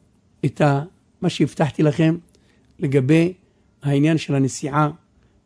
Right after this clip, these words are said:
לאומן. זה נסיעה לא רק לאומן, אלא לבעל הידית, לרבי נתן, לרב לוי יצחק מדיצ'וב, לבעל שם טוב ולרבי נחמן.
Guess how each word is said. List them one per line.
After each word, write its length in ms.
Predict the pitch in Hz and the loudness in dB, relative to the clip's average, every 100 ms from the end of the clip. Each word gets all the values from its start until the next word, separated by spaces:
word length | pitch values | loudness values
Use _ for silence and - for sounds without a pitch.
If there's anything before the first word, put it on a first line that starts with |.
| - | -4
לאומן. 1400 | 139 139 135 147 175 _ _ _ _ - 175 185 190 202 - | 0 2 2 -2 -8 _ _ _ _ 2 4 4 2 0 -4
זה 140 | 143 | -2
נסיעה 520 | 143 - 160 147 160 160 _ _ _ _ | -2 -2 -4 -2 -2 -4 _ _ _ _
לא 200 | 147 170 | -2 0
רק 180 | 190 185 | 0 -2
לאומן, 340 | 165 151 170 185 | -4 0 0 0
אלא 220 | 156 147 143 | 0 0 0
לבעל 360 | 139 156 151 | 0 -2 0
הידית, 520 | 147 139 151 202 - _ _ _ _ - | 0 0 0 -2 -4 _ _ _ _ -6
לרבי 300 | 143 131 139 | -4 0 0
נתן, 400 | 180 185 196 196 190 _ _ _ - | 0 2 2 0 -4 _ _ _ -10
לרב 280 | 151 139 131 | -4 -2 -2
לוי 200 | 160 156 | -2 -2
יצחק 180 | 156 151 | -4 -4
מדיצ'וב, 600 | 135 135 185 - 220 208 - _ _ _ _ | -2 -2 -2 0 0 -2 -10 _ _ _ _
לבעל 300 | 147 135 135 | -4 -2 -2
שם 240 | 127 202 220 | 0 2 2
טוב 260 | 240 247 240 _ _ _ _ _ | 2 0 -4 _ _ _ _ _
ולרבי 380 | 147 139 143 135 | -4 -2 0 2
נחמן. 320 | 139 127 135 | 0 -2 -6